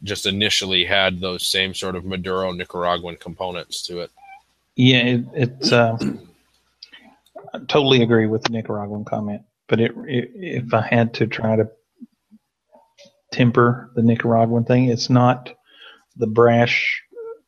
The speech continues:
Speaker 2: punch you in the back of the throat kind of Nicaraguan spice. It actually, don't take this, no one take this as a, an allusion to something I think it is. It's not, but i-, i-, if you compare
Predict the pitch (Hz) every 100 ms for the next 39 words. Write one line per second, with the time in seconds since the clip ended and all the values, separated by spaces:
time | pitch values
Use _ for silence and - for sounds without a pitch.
0 | _ - 233 - 123 - 120 117 113 117
1 | 117 110 110 110 117 123 123 - 117 113
2 | 117 117 120 117 117 117 117 117 135 160
3 | 120 117 135 131 123 117 127 _ _ -
4 | - _ _ _ 220 _ _ _ _ _
5 | _ _ _ _ _ _ _ _ _ 117
6 | 117 127 - - 123 113 - 117 113 -
7 | - - 127 113 107 107 - 120 120 117
8 | - 117 107 107 - _ - 151 110 110
9 | 120 117 117 110 107 110 127 123 113 113
10 | 107 113 113 107 104 107 113 131 127 123
11 | 123 117 113 - - 117 - - - -
12 | _ - - - 151 - 143 120 123 120
13 | - 117 - 123 117 117 117 -